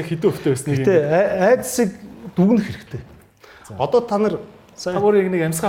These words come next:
Speaker 1: авахар нэг хүү гэхээр хэмжээний айдас байсан уу? Яг
Speaker 2: Хэрв
Speaker 1: тухайн
Speaker 2: тийм айдас
Speaker 1: мэдрэмж
Speaker 2: байсан
Speaker 1: яг
Speaker 2: бол би
Speaker 1: ямар
Speaker 2: ийм
Speaker 1: байсан? Хувийн
Speaker 2: бизнес
Speaker 1: нэг
Speaker 2: хийхгүй шүү дээ.
Speaker 1: Мм.
Speaker 2: Тийм хэмжээний айдас бол байгаагүй.
Speaker 1: Мгм.
Speaker 2: Айдасыг юугаар одоо багасгаж болдог вэ гэхээр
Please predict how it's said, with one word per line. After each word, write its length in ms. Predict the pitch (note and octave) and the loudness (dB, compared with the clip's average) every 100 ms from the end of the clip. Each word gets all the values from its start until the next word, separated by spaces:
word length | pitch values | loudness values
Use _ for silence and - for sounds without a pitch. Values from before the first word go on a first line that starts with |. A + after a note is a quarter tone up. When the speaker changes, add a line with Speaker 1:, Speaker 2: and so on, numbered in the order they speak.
| F3+ | -4
Speaker 1:
авахар 160 | D#3 | -6
нэг 80 | D3 - - - - - _ - | -6 -8 -16 -20 -20 -20 _ -8
хүү 240 | D#3 F#3 - | -4 -4 -6
гэхээр 240 | - F3 D3 | -2 0 0
хэмжээний 240 | D3 D3+ | -2 -4
айдас 240 | C3+ D3 D3+ | -4 -6 -8
байсан 240 | C#3 B2+ | -8 -10
уу? 480 | F#2 - _ A2 G#2+ - - - _ _ _ _ _ _ _ _ _ _ _ _ _ _ _ | -14 -20 _ -20 -20 -20 -20 -20 _ _ _ _ _ _ _ _ _ _ _ _ _ _ _
Яг 200 | C3+ C3 | -10 -4
Speaker 2:
Хэрв 220 | F3+ G#3 - | 0 2 2
Speaker 1:
тухайн 160 | A3 | 2
Speaker 2:
тийм 80 | F#3 | 4
айдас 220 | F#3 C4+ | 4 4
Speaker 1:
мэдрэмж 100 | E3+ | 4
Speaker 2:
байсан 120 | F3+ E3 | 4 2
Speaker 1:
яг 80 | |
Speaker 2:
бол 80 | C3 | 0
би 80 | D#3 | 0
Speaker 1:
ямар 120 | D3 | 2
Speaker 2:
ийм 100 | D3 | 0
Speaker 1:
байсан? 60 | C3 | 0
Хувийн 160 | F3+ | 0
Speaker 2:
бизнес 120 | D3 B2 | 0 -4
Speaker 1:
нэг 80 | |
Speaker 2:
хийхгүй 240 | B2+ B2 - | -6 -8 -12
шүү 100 | - | -16
дээ. 120 | _ _ _ _ _ _ _ _ | _ _ _ _ _ _ _ _
Speaker 1:
Мм. 80 | A2 | -6
Speaker 2:
Тийм 220 | G3+ A#3 | 0 2
хэмжээний 340 | E3 C#3+ C#3 A#2+ | 2 2 -2 -4
айдас 180 | A#2 A2+ | -6 -12
бол 100 | G2 | -12
байгаагүй. 360 | A2 G#2 G#2 _ _ | -12 -12 -16 _ _
Speaker 1:
Мгм. 220 | G#2+ G#2+ G#2 _ _ C3 | -16 -16 -18 _ _ -6
Speaker 2:
Айдасыг 320 | F#3+ G3 F3 | -4 -4 -2
юугаар 340 | F3 G3+ F#3 D3+ - _ _ _ _ _ _ _ | 2 2 0 -2 -10 _ _ _ _ _ _ _
одоо 280 | _ C3+ B2 A#2 - - | _ -6 -6 -6 -12 -14
багасгаж 340 | B2 - C3 A#2+ | -14 -10 -10 -12
болдог 200 | - A2+ | -14 -16
вэ 40 | - | -14
гэхээр 180 | B2 | -14